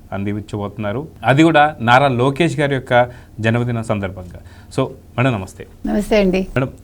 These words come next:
Speaker 1: మనం చూసుకుంటే నారా లోకేష్ గారు వాస్తవం చెప్పాలంటే వైసీపీ వాళ్ళు బాడీ షేమింగ్తో స్టార్ట్ చేసి చాలా రకాలైన మాటలు మాట్లాడడం మనం చూసాం. అయితే ఇంత షార్ప్గా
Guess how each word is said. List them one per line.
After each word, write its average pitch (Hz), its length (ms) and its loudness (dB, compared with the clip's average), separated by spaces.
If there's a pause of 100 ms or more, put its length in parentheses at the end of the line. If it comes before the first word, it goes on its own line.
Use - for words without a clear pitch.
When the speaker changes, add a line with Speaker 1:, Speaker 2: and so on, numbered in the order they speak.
(140)
Speaker 1:
మనం 110 340 -4
చూసుకుంటే 143 520 -4 (300)
నారా 127 300 4
లోకేష్ 120 480 -2
గారు 87 160 -12 (100)
వాస్తవం 113 440 0
చెప్పాలంటే 120 600 -4
వైసీపీ 127 680 -6
వాళ్ళు 117 520 -6
బాడీ 110 400 0
షేమింగ్తో 123 600 -6
స్టార్ట్ 104 480 -8
చేసి 104 360 -10 (920)
చాలా 180 280 6
రకాలైన 147 480 0
మాటలు 113 640 -4
మాట్లాడడం 107 520 -6
మనం 101 260 -10 (120)
చూసాం. 110 240 -2 (540)
అయితే 180 420 0 (300)
ఇంత 175 340 2
షార్ప్గా 131 840 0